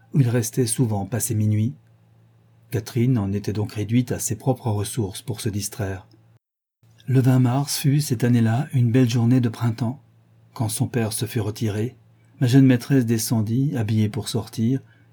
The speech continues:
et me dit qu'elle désirait faire avec moi une promenade sur le bord de la lande. Mister Linton le lui avait permis, si nous n'allions qu'à courte distance, et si nous étions rentrés dans une heure. «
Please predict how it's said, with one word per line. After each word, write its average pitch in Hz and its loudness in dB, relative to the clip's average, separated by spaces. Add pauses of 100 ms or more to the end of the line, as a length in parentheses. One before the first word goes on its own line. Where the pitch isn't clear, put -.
et 151 6
me 139 10
dit 151 4
qu'elle 131 2
désirait 127 2
faire 135 -2
avec 117 -2
moi 143 4
une 139 2
promenade 113 0
sur 101 -4
le 98 -2
bord 98 0
de 98 -4
la 98 -2
lande. 98 -4 (840)
Mister 117 0
Linton 113 2
le 113 2
lui 107 2
avait 107 0
permis, 110 2 (520)
si 135 2
nous 120 4
n'allions 120 4
qu'à 120 -6
courte 113 -4
distance, 139 -2 (340)
et 151 0
si - 0
nous 127 4
étions 123 0
rentrés 117 0
dans 139 6
une 113 4
heure. « 95 -6